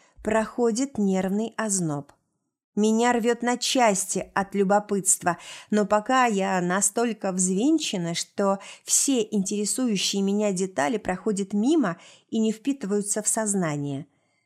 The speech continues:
Дохожу до широкого дверного проёма и встаю на пороге. Это гостиная-студия. Слева кухня, справа зона отдыха. Собираюсь пройти внутрь, но слышу тихие шаги за спиной.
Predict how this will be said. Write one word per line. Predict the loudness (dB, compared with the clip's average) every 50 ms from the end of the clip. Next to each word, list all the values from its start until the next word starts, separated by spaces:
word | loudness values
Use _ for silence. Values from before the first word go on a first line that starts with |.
| _ _ -2
Дохожу | 0 0 2 2 2 2 2 0
до | 0 0
широкого | 0 0 0 0 0 0 -2 -2 -2 -2
дверного | 0 0 0 0 2 2 2 2 0 0
проёма | 0 -2 -2 0 0 2 2 2 2 0
и |
встаю | -2 -2 -2 -2 -2 0 0
на | -2 -2 -2
пороге. | -2 -2 -2 0 -2 -2 -2 -2 -4 -6 -8 -16 -20 -20 _ _ _ _ _
Это | 0 0 0 2 0 -2 -2
гостиная-студия. | 0 0 0 -2 -2 -4 -4 -4 -2 0 0 0 0 0 0 0 -2 -2 -2 -2 -2 0 0 0 0 -2 -2 -4 -6 -8 -12 _ _ _ _ _ _ _
Слева | -2 0 2 4 4 4 4 4 2
кухня, | 2 2 2 0 2 2 0 2 2
справа | 0 0 0 0 2 2 4 4 2 0 -2 -2
зона | -2 0 2 2 0 0 0
отдыха. | 0 0 0 0 -2 -6 -10 -10 -10 -10 -12 -12 -12 -16 _ _ _ _ _ _ _
Собираюсь | -2 -2 0 0 0 2 2 2 0 -2 -4
пройти | -4 -4 -4 -4 -4 -4 -4 -4
внутрь, | -2 -2 -2 -2 -2 -4 -4 -4 -4 -2 -2
но | 0 0 0 0 0 0
слышу | -2 -2 -2 -2 -2 -4 -4 -6
тихие | -6 -6 -6 -6 -6 -6 -6 -6 -6 -4
шаги | -4 -4 -4 -4 -2 -2 -2
за | 0 0
спиной. | -2 -2 -2 -4 -2 -2 -2 -2 -2 -4 -8